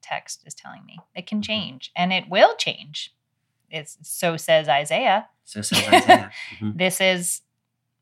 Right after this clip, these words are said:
Speaker 1: this is, you know, the predator and the prey are not going to be predator and prey to each other anymore. They're gonna snuggle up and watch a movie,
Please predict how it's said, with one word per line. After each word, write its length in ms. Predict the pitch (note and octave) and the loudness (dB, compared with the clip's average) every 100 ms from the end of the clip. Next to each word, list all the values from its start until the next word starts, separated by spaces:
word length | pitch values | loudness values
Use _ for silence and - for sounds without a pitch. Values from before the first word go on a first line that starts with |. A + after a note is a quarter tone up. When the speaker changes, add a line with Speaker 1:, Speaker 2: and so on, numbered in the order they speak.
| _ | _
Speaker 1:
this 200 | F#3+ F3+ | -6 -6
is, 60 | F#3 | -6
you 80 | F#3+ | 0
know, 140 | F3 F3+ | 2 2
the 80 | |
predator 480 | F3+ - F#3 F#3+ G3 | 2 2 4 6 6
and 160 | G3 F#3+ | 6 2
the 60 | |
prey 400 | F#3 - G3 G#3+ F#3 | -2 2 4 4 4
are 120 | E3 | 2
not 360 | E3+ D#3+ D#3+ - | 2 0 -2 -6
going 260 | E3+ F3 | -8 -6
to 80 | E3+ | -8
be 180 | E3+ F3 | -8 -10
predator 400 | - F3 F3 E3 | -4 -4 -2 -2
and 160 | D#3+ | -4
prey 220 | E3 F3+ G3 | -6 -6 -6
to 180 | - | -10
each 160 | D3 - | -14 -10
other 200 | D3 D3 | -8 -8
anymore. 420 | D3 D3 D3 D3+ D3 | -12 -14 -14 -14 -16
They're 140 | D3 | -18
gonna 280 | D3+ D3+ D#3 _ _ - - _ | -14 -14 -14 _ _ -20 -20 _
snuggle 480 | - - - F#3 F3 | -10 -6 -2 -2 2
up 160 | D#3+ - | 2 2
and 80 | E3 | -4
watch 200 | E3 E3+ | -6 -6
a 20 | |
movie, 560 | F3 A3+ A3+ - G#3 | -6 -6 -8 -14 -16